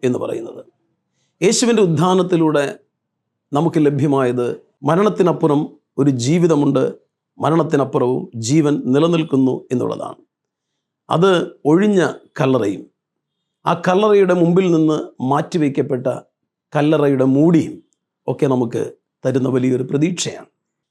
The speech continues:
ഒരു വിധത്തിൽ ഉദ്ധാനം ഒരു ക്ഷണമാണ്. ആ ക്ഷണം പഴയ അവസ്ഥയിൽ നിന്ന് പുതിയ അവസ്ഥയിലേക്ക് പുനർജീവിക്കാനുള്ള ഒരു ക്ഷണം. ഈ ഉദ്ധാനത്തിൽ പ്രധാനമായിട്ട് സംഭവിക്കുന്നത് കല്ലറയുടെ മൂടി മാറ്റിവെക്കപ്പെട്ടു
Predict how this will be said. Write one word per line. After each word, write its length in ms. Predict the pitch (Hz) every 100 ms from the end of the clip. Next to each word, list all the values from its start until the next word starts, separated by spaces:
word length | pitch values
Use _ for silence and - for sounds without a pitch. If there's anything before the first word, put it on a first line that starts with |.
| _ _ 190
ഒരു 100 | 226
വിധത്തിൽ 380 | 226 185 214 208 -
ഉദ്ധാനം 460 | 156 156 180 170 160 139 -
ഒരു 120 | 131 131
ക്ഷണമാണ്. 520 | - 131 127 98 - - _ _ _ _ _ _ _ _ 151
ആ 60 | 170
ക്ഷണം 420 | - 160 160 - - - _ _ _ _ _ _ _ _ -
പഴയ 240 | 196 226 214
അവസ്ഥയിൽ 440 | 185 185 185 170 156
നിന്ന് 200 | 147 139 135
പുതിയ 220 | 156 175 175
അവസ്ഥയിലേക്ക് 720 | 151 147 151 139 127 131 113 - - -
പുനർജീവിക്കാനുള്ള 1080 | 156 180 165 127 156 143 139 127 123 110 - -
ഒരു 100 | 117 113
ക്ഷണം. 260 | 113 104 - _ _ _ _ _ _ _ _ _ _
ഈ 60 | 214
ഉദ്ധാനത്തിൽ 600 | 214 180 220 220 196 214 - -
പ്രധാനമായിട്ട് 600 | 160 160 185 190 185 170 170
സംഭവിക്കുന്നത് 580 | 147 147 156 170 147 147 143
കല്ലറയുടെ 480 | 156 185 185 170 156 151
മൂടി 280 | 170 196 160 - - -
മാറ്റിവെക്കപ്പെട്ടു 840 | 147 175 - 160 143 139 135 127